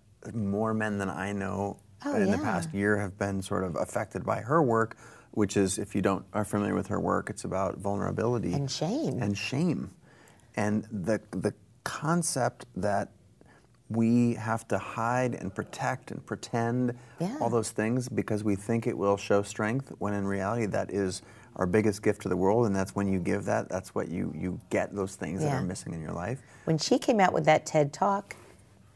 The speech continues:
Speaker 2: my head exploded.
Speaker 1: Yeah.
Speaker 2: And that was, what, two thousand and nine, I
Speaker 1: Something
Speaker 2: think?
Speaker 1: like
Speaker 2: Something
Speaker 1: that. Yeah,
Speaker 2: like
Speaker 1: one
Speaker 2: that.
Speaker 1: of the top ten ted Talks of all time.
Speaker 2: So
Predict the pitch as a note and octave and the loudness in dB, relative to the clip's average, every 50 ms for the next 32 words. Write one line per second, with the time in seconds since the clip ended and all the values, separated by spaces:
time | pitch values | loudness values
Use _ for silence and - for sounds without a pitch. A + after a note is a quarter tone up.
0 | - - - D#3 D#3+ D#3 D3+ C#3+ - D3+ C3 - - - - - - - D#2+ C2+ | -12 -4 0 2 2 2 0 0 0 0 2 2 0 -4 -6 -6 -6 -6 -8 -8
1 | D#3+ - - - - - - - - - - - - - - - - - - - | -8 -10 -12 -12 -14 -14 -14 -12 -12 -12 -14 -16 -20 -20 -20 -20 -20 -20 -20 -20
2 | - - - D#3+ D#3 D#3 D3+ E3 F#3 G#3+ - B3+ B3+ A#3+ G#3+ F#3+ - - - - | -20 -4 0 2 2 4 6 6 4 6 6 4 2 2 2 0 0 0 2 2
3 | A#3 A3+ A#3+ B3 B3 C4+ A#3+ G#3+ F3+ D#3+ D#3 D3+ D#3 E3+ F#3+ A3 B3+ C#4+ D4+ - | 2 4 2 0 0 0 2 2 4 2 2 2 0 -4 -4 -6 -6 -6 -4 -2
4 | - G#3+ C4+ - A#2+ G#2 - - - - A#3 A#3 A3+ B3+ A#3+ G#3+ G3+ G#3+ A#3 - | -2 0 0 0 0 -2 -2 -4 0 2 2 2 4 2 2 4 6 6 6 6
5 | - E3+ D#3 D3+ A2 A2+ A#2 - - - - - - A2+ G#2+ G#2 G2+ G2 - - | 6 4 2 2 2 0 0 0 -6 -16 -18 -8 -6 -4 -4 -2 -4 -4 -6 -6
6 | F#2+ F2+ - G2+ G2+ G#2 - - - - F#2+ - - G2 F#2 F#3 - F#3+ F3+ F3 | -8 -6 -6 -6 -6 -6 -10 -12 -10 -10 -10 -8 -6 -4 0 6 10 10 10 10
7 | F3 | 10